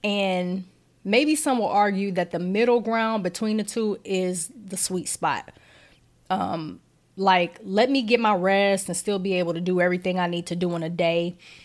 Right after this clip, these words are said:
And in a perfect world, we will be able to conduct ourselves that way. However, <laughs> we live in an imperfect world, and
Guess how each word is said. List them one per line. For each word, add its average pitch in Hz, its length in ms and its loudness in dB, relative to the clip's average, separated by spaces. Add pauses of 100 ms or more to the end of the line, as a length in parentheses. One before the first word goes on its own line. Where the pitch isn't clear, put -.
(500)
And 226 120 6
in 220 120 2
a 277 40 2
perfect 254 440 2
world, 240 480 6
we 208 80 0
will 196 100 -2
be 190 220 0
able 180 100 0
to 175 60 -4
conduct 185 420 -2
ourselves 160 460 -2
that 139 180 0
way. 117 240 -8 (440)
However, 190 920 6 (720)
<laughs> - 640 -14
we 208 120 2
live 220 240 4
in 202 80 -2
an 185 160 -4
imperfect 214 460 -2
world, 151 380 -4 (560)
and 170 520 -4